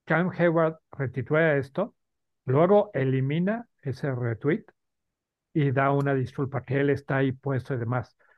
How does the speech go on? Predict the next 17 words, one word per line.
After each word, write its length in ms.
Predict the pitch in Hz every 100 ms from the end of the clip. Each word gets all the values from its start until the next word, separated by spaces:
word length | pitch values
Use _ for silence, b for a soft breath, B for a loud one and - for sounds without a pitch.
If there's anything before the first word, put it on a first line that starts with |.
| _
Pero 160 | - 147
esto 180 | 160 240
es 100 | 208
algo 400 | 196 190 196 151
importante, 760 | 131 131 110 175 190 143 110 _ _ _ _ _
porque 960 | - 147 131 151 143 139 139 139 139 151 - _ _ _ 151
durante 440 | 147 151 135 147
dos 220 | 156 190
o 60 | 226
tres 400 | - 190 180 185
horas 420 | 156 143 233 _ _ _ _ _ _ _ -
estuvo 340 | 123 170 151
este 640 | 160 - 160 151 143 143 -
tweet 220 | 151 139
live, 320 | 139 139 143 - _ _ _
estuvo 340 | - 135 135
vivo. 500 | 131 143 147 151 127